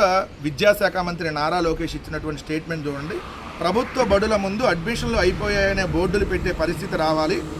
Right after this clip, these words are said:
అప్పుడే ప్రభుత్వ పాఠశాలలో మంచి, మంచి విద్య అందుతుందని తల్లిదండ్రులు ప్రశంసిస్తారు. బాబు లోకేష్ గారు, అయ్యా నారా లోకేష్ గారు, ప్రభుత్వ బడుల్లో no vacancy అనే బోర్డులు జగన్మోహన్ రెడ్డి గారు ఉన్నప్పుడు ఉన్నాయి.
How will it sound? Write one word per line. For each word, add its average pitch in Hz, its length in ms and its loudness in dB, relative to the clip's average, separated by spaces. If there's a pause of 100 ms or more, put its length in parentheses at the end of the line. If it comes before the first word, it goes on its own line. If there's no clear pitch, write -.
(200)
అప్పుడే 247 420 6
ప్రభుత్వ 233 360 0
పాఠశాలలో 208 480 -2
మంచి, 208 380 -6 (140)
మంచి 196 280 -6
విద్య 196 280 -6
అందుతుందని 196 520 -6 (400)
తల్లిదండ్రులు 214 500 -2
ప్రశంసిస్తారు. 160 800 -8 (720)
బాబు 147 260 -2
లోకేష్ 180 420 -4
గారు, 170 460 -4 (580)
అయ్యా 202 240 -2
నారా 175 240 -2
లోకేష్ 156 320 -6
గారు, - 440 -12 (400)
ప్రభుత్వ 214 440 0
బడుల్లో 220 360 0
no 202 300 -2
vacancy 208 460 -4
అనే 190 100 -4
బోర్డులు 180 440 -2
జగన్మోహన్ 190 640 -2
రెడ్డి 165 160 -4
గారు 160 140 -2
ఉన్నప్పుడు 151 300 -8
ఉన్నాయి. 160 220 -8